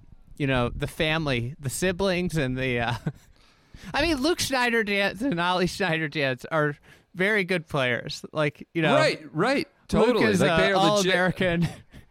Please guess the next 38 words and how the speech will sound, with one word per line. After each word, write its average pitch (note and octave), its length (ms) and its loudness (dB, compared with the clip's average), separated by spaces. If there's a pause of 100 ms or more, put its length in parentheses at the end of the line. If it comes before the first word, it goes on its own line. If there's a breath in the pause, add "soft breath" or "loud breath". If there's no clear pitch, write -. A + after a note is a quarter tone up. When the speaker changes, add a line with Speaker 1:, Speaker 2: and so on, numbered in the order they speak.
(1160 soft breath)
Speaker 2:
I'm G#3 140 -4
just A#3+ 220 -8
wondering G#3+ 420 0
what F#3 200 -2
the E3+ 100 -2
deal F3 300 0
was D#3 180 -2
that D3+ 140 -4
they D3+ 100 0
both C#3 500 0
got, C#3+ 400 0
uh, C#3 220 -6
like, C3 220 0
why, C#3 340 0
why C3 400 -2
they C3 100 -6
decided B2 380 -4
to A#2+ 60 -8
go A#2+ 120 0
that F#2+ 220 0
route. A#2 320 0
I, A#2 260 0
I'm C#3+ 80 0
not E3 200 -4
saying D3+ 360 -4 (420 soft breath)
they B2+ 120 -2
necessarily C#3 400 -2
can't C3+ 300 -4
compete. B2+ 540 -6
It A2 100 -6
was A2 180 -6
just A2 200 -10
an G2+ 100 -8
interesting, F#2 560 -10
Speaker 1:
The A#3+ 120 -2
Funks E4 480 -2
Speaker 2:
interesting G#3+ 60 2
Speaker 1:
are F3+ 180 2